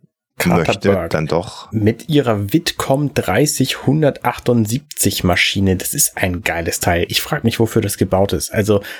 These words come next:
Speaker 2: Für
Speaker 1: es sieht für,
Speaker 2: Videotelefonie.
Speaker 1: es sieht für mich aus wie so ein Ding, was es wirklich gab, was irgendwie einen anderen Zweck gehabt haben muss. Also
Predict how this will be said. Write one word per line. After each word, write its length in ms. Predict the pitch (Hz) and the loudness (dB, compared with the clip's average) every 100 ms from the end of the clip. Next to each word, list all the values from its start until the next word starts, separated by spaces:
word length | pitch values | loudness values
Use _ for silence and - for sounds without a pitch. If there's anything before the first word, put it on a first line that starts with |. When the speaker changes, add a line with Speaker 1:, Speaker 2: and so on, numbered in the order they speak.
| - _ - | -18 _ -4
Speaker 2:
Für 140 | 101 98 | 0 2
Speaker 1:
es 140 | 113 | 2
sieht 0 | |
für, 80 | - | 2
Speaker 2:
Videotelefonie. 560 | 185 170 156 180 87 - - | 2 2 2 2 0 -2 -2
Speaker 1:
es 200 | - - | -2 -2
sieht 160 | 175 | -2
für 160 | - 190 | 0 2
mich 240 | 180 - | 0 0
aus 380 | 110 135 208 - | 0 2 0 0
wie 120 | 123 | 0
so 120 | 143 131 | 2 2
ein 180 | 113 | 2
Ding, 400 | - 147 196 220 - _ | 2 2 4 2 -2 _
was 360 | 120 113 131 - | -4 0 0 -2
es 320 | - - 113 | -2 -2 0
wirklich 400 | 113 147 170 - | 2 2 0 -2
gab, 360 | 117 110 170 - | -2 -2 -2 -2
was 180 | 131 - | -2 0
irgendwie 400 | 165 175 156 - | 0 2 0 -2
einen 100 | 127 | 0
anderen 240 | 139 135 | 0 2
Zweck 320 | - 120 - | 0 -2 -2
gehabt 400 | 123 107 - - | -4 -4 -8 -2
haben 180 | 92 90 | 0 0
muss. 460 | 87 - - - _ _ - - | 0 0 -2 -6 _ _ -14 -2
Also 480 | 131 117 113 117 | 0 2 2 0